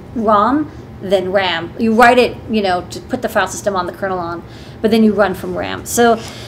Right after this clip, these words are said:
this is, um, okay, so can you do the overhead again? This is the H L K R M oh eight S, so yeah, super small. I just, like, took out, like, an E S P thirty-two Feather to compare. It's actually about the size of the E S P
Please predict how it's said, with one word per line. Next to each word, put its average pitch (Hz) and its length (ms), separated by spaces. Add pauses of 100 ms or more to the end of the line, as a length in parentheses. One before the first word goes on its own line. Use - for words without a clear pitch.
(100)
this 339 220
is, 247 560
um, 202 320
okay, 208 220
so 202 80
can 208 80
you 214 60
do 196 60
the 190 60
overhead 196 180
again? 226 260 (3500)
This 302 140
is 320 60
the 269 160
H 269 140
L 247 120
K 240 360
R 214 180
M 208 380
oh 208 160
eight 196 180
S, 151 340
so 175 320
yeah, 175 200
super - 260
small. 190 400 (320)
I 330 100
just, 381 160
like, 262 360
took 226 180
out, 214 160
like, 208 100
an 208 60
E 180 100
S 196 120
P 202 140
thirty-two 185 480
Feather 180 340
to - 100
compare. 180 320
It's - 140
actually 302 260
about 196 140
the - 60
size 180 280
of 185 80
the 170 100
E 185 40
S 180 80
P 175 360